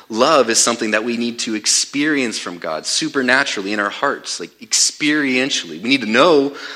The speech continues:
the facts in our minds, but we, we need to, uh, experience it ourselves, because it's out of that love from God that we can love others the way he does. These, the Spirit is the way we receive God's love,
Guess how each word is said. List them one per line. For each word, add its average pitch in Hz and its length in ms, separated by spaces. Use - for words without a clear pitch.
the 113 100
facts 110 500
in 107 100
our 101 100
minds, 101 340
but 104 140
we, 104 260
we 107 120
need 113 220
to, 110 300
uh, 101 340
experience 120 960
it 101 60
ourselves, 101 460
because 95 260
it's 95 180
out 120 220
of 104 160
that 101 320
love 98 360
from 98 200
God 87 380
that 80 260
we 85 300
can 92 200
love 82 180
others 80 480
the 82 80
way 82 140
he 82 160
does. 73 480
These, 120 380
the 107 80
Spirit 143 320
is 117 80
the 127 80
way 123 160
we 110 80
receive 113 560
God's 87 340
love, 76 420